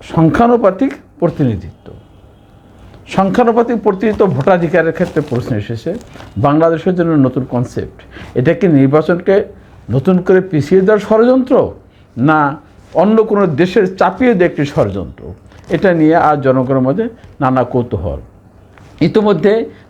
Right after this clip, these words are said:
বাংলাদেশের বৃহৎ রাজনৈতিক দল বিএনপি এটার প্রতিরোধ গড়ে তোলার ঘোষণা দিয়েছে, তারা এটা নিয়ে প্রতিবাদ জানিয়েছে। কারণ পিআর পদ্ধতিতে নির্বাচন হলে, পিআর পদ্ধতি যদি বাস্তবায়ন হয়, তাহলে এখানে যারা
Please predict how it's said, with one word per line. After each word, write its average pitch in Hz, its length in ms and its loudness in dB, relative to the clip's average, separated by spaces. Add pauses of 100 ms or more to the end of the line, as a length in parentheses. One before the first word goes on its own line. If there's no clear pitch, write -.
(160)
বাংলাদেশের 185 600 2
বৃহৎ 190 260 2 (120)
রাজনৈতিক 160 400 0 (140)
দল 165 140 2 (460)
বিএনপি 170 460 0
এটার 202 200 -2 (320)
প্রতিরোধ 185 440 2
গড়ে 135 200 2
তোলার 127 280 2
ঘোষণা 160 320 -2
দিয়েছে, 180 260 2 (400)
তারা 156 200 4
এটা 143 180 0
নিয়ে 135 180 -2
প্রতিবাদ 180 420 2
জানিয়েছে। 110 480 -4 (480)
কারণ 170 260 2
পিআর 196 240 4 (100)
পদ্ধতিতে 190 500 0 (500)
নির্বাচন 202 480 0 (100)
হলে, 95 220 -4 (280)
পিআর 196 240 2 (100)
পদ্ধতি 190 380 0 (140)
যদি 185 180 0 (220)
বাস্তবায়ন 208 580 2
হয়, 147 200 2 (420)
তাহলে 175 260 2 (100)
এখানে 202 240 0 (120)
যারা 156 160 4